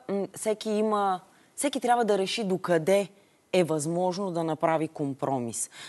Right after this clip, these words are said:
Защото другото, което тря-, може да се случи и ще се случи, е в един момент да се премине към нови избори. Това означава още половин година безвремие.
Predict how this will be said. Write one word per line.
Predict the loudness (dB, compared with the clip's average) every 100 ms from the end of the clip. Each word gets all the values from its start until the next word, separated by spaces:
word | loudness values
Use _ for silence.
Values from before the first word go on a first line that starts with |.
| -4
Защото | 2 2 4 2 0 -2 -20 -16 -4
другото, | 2 2 2 2
което | 2 2 2
тря-, | 2 2 2 0
може | 0 4 4 4
да | 2
се | 0
случи | 0 -2 -4 -2 -4 -4
и | -4
ще | -2 2 2
се | 2
случи, | -2 -2 -4 -6 -10 -10 -16 -4
е | 2
в | 2 2
един | 0 0
момент | 0 0 -2 -2
да | -4
се | -6
премине | -4 -2 0 -2 -4
към | -4 -4 -2
нови | 0 0 0
избори. | -4 -4 -8 -10 -12 -18 -10
Това | 4 6
означава | 6 0 2 2 2
още | -2 -6
половин | -6 -2 0 0 0
година | -2 -2 -4
безвремие. | -6 -6 -4 -4 -4 -6